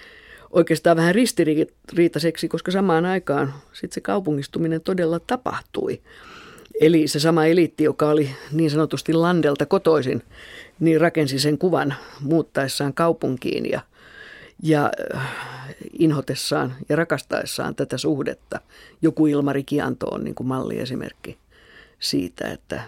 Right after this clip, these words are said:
karmea kaupunki, mutta hän ei olisi päivääkään elänyt ilman sitä kaupunkia.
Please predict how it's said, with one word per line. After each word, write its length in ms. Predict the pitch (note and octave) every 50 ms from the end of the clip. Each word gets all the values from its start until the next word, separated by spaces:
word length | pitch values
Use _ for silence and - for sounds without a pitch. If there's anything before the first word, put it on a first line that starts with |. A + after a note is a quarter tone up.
| - _ - _ _ _
karmea 420 | - D3 C3+ C3+ C3 C3 C3 C3
kaupunki, 500 | C3 - C#3 C3 B2+ - C#3 C3+ C3+ -
mutta 220 | C#3 C3+ C3+ - C#3
hän 100 | C#3 C3+
ei 100 | C3+ C#3
olisi 140 | C#3 - -
päivääkään 500 | - B2+ B2 A2+ B2+ B2 B2+ - C#3 C3
elänyt 300 | C#3 D3+ D3 C3 - - -
ilman 240 | - G1+ G1+ - A#2
sitä 220 | - - - - -
kaupunkia. 680 | - - - - - - - - - - - - -